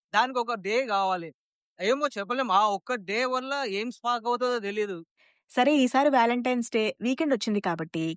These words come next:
Speaker 2: క్యాన్బెరాలో ఉంటున్న అనుపమ గారు అక్కడుండే మంచి రొమాంటిక్ ప్లేసెస్ గురించి చెప్తున్నారు.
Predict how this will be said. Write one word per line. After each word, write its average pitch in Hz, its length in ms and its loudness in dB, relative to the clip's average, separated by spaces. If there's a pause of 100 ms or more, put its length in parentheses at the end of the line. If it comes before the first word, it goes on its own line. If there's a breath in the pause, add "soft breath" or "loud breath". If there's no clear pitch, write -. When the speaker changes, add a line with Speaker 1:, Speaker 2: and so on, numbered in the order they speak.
Speaker 2:
క్యాన్బెరాలో 262 560 2
ఉంటున్న 214 280 -2
అనుపమ 185 400 -2
గారు 170 260 -2 (360 soft breath)
అక్కడుండే 247 480 0
మంచి 254 340 -2
రొమాంటిక్ 233 560 0
ప్లేసెస్ 226 360 -2
గురించి 170 320 -4
చెప్తున్నారు. 147 520 -6